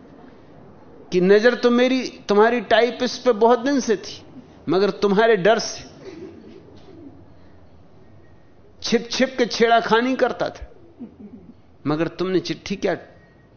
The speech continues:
तुमने सूत्र क्या टंगवा दिया?" मैंने भी सोचा, बात तो सच्ची, जिंदगी यूं ही बीती जा रही, ऐसी ख्वाब देखते देखते। तो अब जा रहा हूं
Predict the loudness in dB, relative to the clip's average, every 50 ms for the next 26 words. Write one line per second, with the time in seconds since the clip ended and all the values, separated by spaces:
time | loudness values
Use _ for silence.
0 | -20 _ _ -20 -20 -20 -20 -20 -20 -20 -20 -20 -20 -20 -20 -20 -20 -20 -20 -20
1 | -20 -20 -20 -20 -20 -20 -20 -20 _ _ _ _ _ _ _ -6 -4 -2 -2 -2
2 | -2 -4 -6 -8 -8 -4 -4 -4 -4 -2 -2 -4 -2 -2 -4 -2 -2 -2 -2 -4
3 | -4 -6 -8 -8 -8 -10 -14 -20 -20 -20 -20 -20 _ _ _ _ _ _ _ _
4 | -8 -4 -2 0 0 0 0 0 -2 -4 -2 -2 -2 0 2 2 0 0 2 0
5 | 0 0 0 -2 -4 -6 -6 -2 -2 -2 -2 -4 -6 -6 -4 -4 -4 -2 -4 -4
6 | -4 -4 -4 -2 -2 -2 0 0 0 0 0 0 0 -2 -2 -2 -4 -2 0 0
7 | 0 -2 -4 -8 -10 -16 -20 -20 -20 -20 -20 -20 -20 -20 _ _ -20 -20 _ -20
8 | -20 -20 -20 -20 -20 -20 -20 -20 -20 -16 -6 -2 -2 -2 0 -2 -4 -6 -6 -8
9 | -4 0 0 0 0 -2 -2 0 0 0 0 0 0 0 0 0 0 -4 -4 -8
10 | -18 -20 -20 -20 _ -20 -20 _ _ _ _ -20 _ _ _ _ _ _ -20 -20
11 | -20 -20 -20 -20 -20 -20 -20 -20 -20 -10 -4 0 2 2 2 0 2 4 4 6
12 | 6 6 6 4 4 2